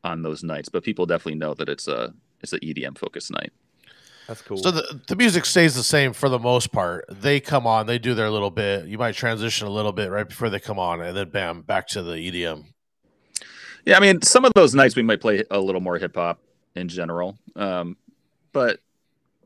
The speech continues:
Speaker 1: but yeah, sometimes we're still kinda opening up with, with E D M. And I mean, those nights where you know they're gonna be coming in and playing something completely different, you can go a little bit harder earlier. You know, play some more of the mainstream tracks, and if there is a closing set after they're done, then you can, like, really go,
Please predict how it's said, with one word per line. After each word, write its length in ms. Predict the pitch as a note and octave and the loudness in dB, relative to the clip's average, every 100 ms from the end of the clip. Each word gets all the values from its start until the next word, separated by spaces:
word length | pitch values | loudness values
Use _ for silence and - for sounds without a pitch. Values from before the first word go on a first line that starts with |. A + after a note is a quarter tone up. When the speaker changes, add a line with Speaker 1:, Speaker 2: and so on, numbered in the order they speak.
| - | -10
Speaker 1:
but 100 | A#2 | -6
yeah, 120 | E2+ | -4
sometimes 400 | D2+ F#2 F#2 E2+ | -6 -10 -10 -8
we're 100 | F2 | -12
still 280 | - - E2 | -12 -10 -8
kinda 200 | F2+ E2+ | -8 -6
opening 380 | F2+ E2+ E2+ E2 | -6 -6 -10 -8
up 160 | D#2+ | -8
with, 160 | E2 D#2+ | -8 -10
with 180 | - E2 | -10 -10
E 120 | E2+ | -10
D 160 | E2+ E2 | -8 -8
M. 160 | E2+ | -6
And 100 | C3+ | -2
I 80 | C3+ | 0
mean, 140 | B2 | 0
those 200 | A2+ A#2+ | -2 -2
nights 360 | G#2+ A2 - - _ - _ _ | 0 -2 -4 -10 _ -20 _ _
where 160 | - G#2 | -2 0
you 100 | G2+ | 0
know 120 | G2 | -2
they're 120 | F#2+ F#2+ | -2 -2
gonna 120 | F#2 | -2
be 80 | F2+ | -4
coming 200 | G2 F#2 | -4 -4
in 80 | |
and 100 | F2+ | -6
playing 160 | E2 F#2 | -6 -10
something 240 | - F#2 | -8 -10
completely 340 | E2+ E2 D#2+ E2 | -10 -8 -8 -6
different, 380 | E2 A2 F#2+ E2 | 0 0 0 -6
you 80 | |
can 240 | F2 G#2 G2 | -4 0 0
go 160 | F#2 | 0
a 20 | D#2+ | 0
little 260 | F2 D#2+ | -2 -2
bit 120 | E2 | -2
harder 460 | D#2 E2+ E2 D#2+ D2 | -2 -2 -2 -2 -2
earlier. 540 | E2 F2+ E2+ D2+ D2 - _ _ _ | -2 -2 -4 -6 -8 -10 _ _ _
You 100 | F2 | -12
know, 60 | D2 | -12
play 220 | - F2 | -4 -4
some 180 | D#2 F2 | -2 -4
more 120 | D#2+ | -4
of 40 | |
the 60 | D#2 | -4
mainstream 420 | D#2 D#2+ - E2 | -4 -6 -6 -6
tracks, 380 | D#2 E2+ D#2 - | -2 0 0 -2
and 80 | E2 | -4
if 160 | E2 | -2
there 140 | - E2+ | 2 4
is 180 | G2+ F#2 | 4 2
a 160 | F2+ | 0
closing 480 | E2+ - G2+ F#2+ F2 | 0 0 0 0 -4
set 320 | - F2+ D#2+ - | -6 -2 -2 0
after 320 | F2 E2+ F2 | -2 -2 -6
they're 100 | D#2 | -6
done, 400 | D2+ A#2+ G2 E2 | -2 0 0 -4
then 140 | D#2 | -10
you 80 | D#2+ | -12
can, 180 | - D2 C#2+ | -18 -20 -16
like, 160 | D#2 | -16
really 240 | E2+ D#2+ D2 | -8 -8 -6
go, 380 | C#2 C#2 B1+ | -8 -8 -10